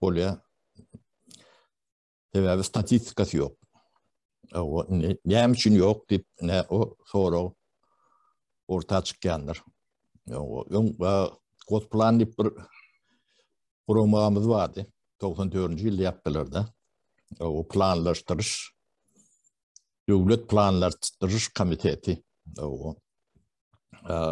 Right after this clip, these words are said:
Ol hemme ýugurtlarda-da bardyr, ýöne türkmenstanda sowet nemesinden gelen äh, ýaňky ony direktiw gorguny diýip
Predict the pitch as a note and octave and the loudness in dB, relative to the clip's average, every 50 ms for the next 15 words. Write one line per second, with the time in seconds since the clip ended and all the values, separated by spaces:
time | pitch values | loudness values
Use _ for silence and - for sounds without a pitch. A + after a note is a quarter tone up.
0 | D#2+ D#2 - A1+ - - - - - - _ _ _ _ _ _ _ _ _ - | -2 -4 -6 -6 -10 -14 -18 -20 -20 -20 _ _ _ _ _ _ _ _ _ -6
1 | - F#2 F2 D#2 G#2 C#3+ F#3+ D#3 B2 A2 F2 G#2+ A#2 G#2+ G2 - - G#2+ G#2 F2 | -2 -2 0 4 4 4 6 6 4 4 6 6 6 4 4 2 2 2 4 4
2 | F#2+ G#2 F#2+ G#2+ F2 F#2+ G#2 G2+ G#2+ A#2 A#2+ A2+ A#2 A2 A2+ - - - E2+ D#2+ | 4 2 2 2 2 2 2 2 2 2 2 0 -2 -2 -2 -6 -10 -12 -8 -4
3 | D#2+ F2 E2+ D#2+ C#2+ - D#2 F2+ G2 G2 F#2 F#2+ G#2 F#2+ - _ - - - - | -2 0 0 0 0 -2 -2 0 0 0 2 0 -2 -4 -6 _ -20 -16 -10 -10
4 | F#2+ - - - G2 F2+ - - G2 F#2 F#2 F#2+ G2+ - G2+ F#2 G2 A2 A#2+ A#2 | -10 -8 -4 -4 -4 -4 0 0 0 2 2 0 0 0 2 2 4 4 2 2
5 | - G#2+ G#2 G2 G2 F#2 - G2 F#2+ F#2+ G#2 G#2 G3 F#3+ - F2+ F#2+ A#2+ A#2 - | 2 0 2 2 0 0 -2 -2 -2 0 0 0 0 0 0 -2 -4 -4 -6 -8
6 | - - - - D#2+ E2 E2 D#2+ D#2 D2 D2+ D2 - _ _ _ _ - E2+ E2+ | -14 -14 -6 -4 -2 0 0 0 0 0 -2 -2 -4 _ _ _ _ -6 -4 -4
7 | E2 - - - - F#2+ F#2+ F2 F#2 G#2+ - _ _ _ _ _ _ - - - | -4 -6 -8 -6 -4 -2 -2 0 -2 -4 -6 _ _ _ _ _ _ -20 -20 -20
8 | _ _ _ _ _ _ - - G2 A2+ A#2+ B2 A2+ - - - C#3 C#3+ C3 - | _ _ _ _ _ _ -4 0 4 4 6 4 4 2 4 6 6 6 6 4
9 | - - _ - _ - G#2 A2 A#2+ A#2 A2 G#2+ G2+ G#2+ G#2+ A#2+ A#2 F#2 - _ | -6 -20 _ -20 _ -2 2 4 4 4 4 4 4 2 2 2 0 0 -4 _
10 | _ _ _ _ _ _ _ _ _ _ _ _ _ _ _ - G#2+ G#2+ - | _ _ _ _ _ _ _ _ _ _ _ _ _ _ _ -2 -2 -2 -2